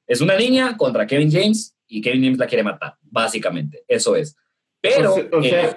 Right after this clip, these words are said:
Speaker 1: eh,
Speaker 2: ujú.
Speaker 1: ¿Mm? No, no, no, ¿qué ibas a preguntar?
Speaker 2: No, o sea, iba a decir que para los que nos están viendo, están escuchando en Spotify, yo tengo cara de, "Ah, verga",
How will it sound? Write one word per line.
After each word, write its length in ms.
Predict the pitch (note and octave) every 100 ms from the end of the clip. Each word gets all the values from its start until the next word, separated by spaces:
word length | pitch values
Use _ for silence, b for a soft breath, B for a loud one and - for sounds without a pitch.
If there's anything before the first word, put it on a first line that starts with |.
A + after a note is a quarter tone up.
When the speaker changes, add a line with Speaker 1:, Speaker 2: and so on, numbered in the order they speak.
| - -
Speaker 1:
eh, 60 |
Speaker 2:
ujú. 320 | C3+ D3+ A3 - - _ _ _ _ -
Speaker 1:
¿Mm? 180 | D#3 - _ _
No, 120 | C3
no, 100 | C3
no, 120 | B2
¿qué 80 | G#2+
ibas 180 | D3+ D#3
a 60 | D3
preguntar? 400 | A2 G#2 G2+ - _
Speaker 2:
No, 160 | D3+ D#3
o 80 | C#3+
sea, 200 | D3+ D#3+
iba 180 | F#3 G3+
a 20 |
decir 240 | E3 F#3+
que 100 | F#3+
para 180 | C#3+ C3
los 80 | C3
que 80 | C#3
nos 80 | C3
están 180 | E3+
viendo, 320 | G3 G#3 F#3 D3
están 200 | D3 F3
escuchando 280 | E3 F3
en 60 | D#3
Spotify, 560 | C#3+ D#3+ D#3 D3 D#3 F3
yo 200 | D3 C#3
tengo 220 | C#3+ C3+
cara 240 | C#3+ C#3+
de, 140 | B2 A#2
"Ah, 140 | C#3+
verga", 500 | D3+ E3 E3+ E3+ -